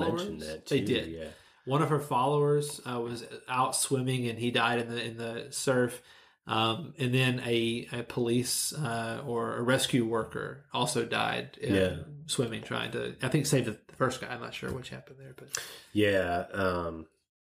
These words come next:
Speaker 2: so this happens in the twenties. She comes back. There's the
Speaker 1: She's
Speaker 2: big
Speaker 1: gone five weeks.
Speaker 2: Five weeks,
Speaker 1: Five
Speaker 2: okay.
Speaker 1: weeks gone.
Speaker 2: Um, but let's move on past the disappearance.
Speaker 1: Yeah.
Speaker 2: What's, um, thirties and forties? When did she, she died in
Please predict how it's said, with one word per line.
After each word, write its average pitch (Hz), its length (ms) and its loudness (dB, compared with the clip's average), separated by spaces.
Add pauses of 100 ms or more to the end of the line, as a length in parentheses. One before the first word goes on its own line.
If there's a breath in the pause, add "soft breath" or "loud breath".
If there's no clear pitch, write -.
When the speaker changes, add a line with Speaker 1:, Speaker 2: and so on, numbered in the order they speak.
(160)
Speaker 2:
so 123 220 4
this 156 200 2
happens 156 360 4
in 120 60 4
the 117 80 6
twenties. 107 760 -2 (400 soft breath)
She - 100 -20
comes 92 220 0
back. 90 380 0
There's 82 240 -4
the 80 240 -8 (460)
Speaker 1:
She's - 160 -2
Speaker 2:
big - 80 4
Speaker 1:
gone 131 100 0
five 135 360 2
weeks. - 520 -12 (560)
Speaker 2:
Five 110 260 2
weeks, 92 140 -2
Speaker 1:
Five 127 200 2
Speaker 2:
okay. 123 80 0
Speaker 1:
weeks 117 180 -4
gone. - 220 -16 (800 loud breath)
Speaker 2:
Um, 90 600 -4 (120)
but 127 80 4
let's 196 200 4
move 226 180 4
on 185 140 4
past 180 260 2
the 151 40 0
disappearance. 143 800 -6
Speaker 1:
Yeah. 120 100 -4
Speaker 2:
What's, 113 260 2
um, 135 400 2 (380)
thirties 143 400 2
and 110 100 2
forties? 135 640 -2 (280 loud breath)
When 151 160 4
did 170 120 -4
she, 120 460 -2
she 120 200 -4
died 117 360 2
in 90 260 0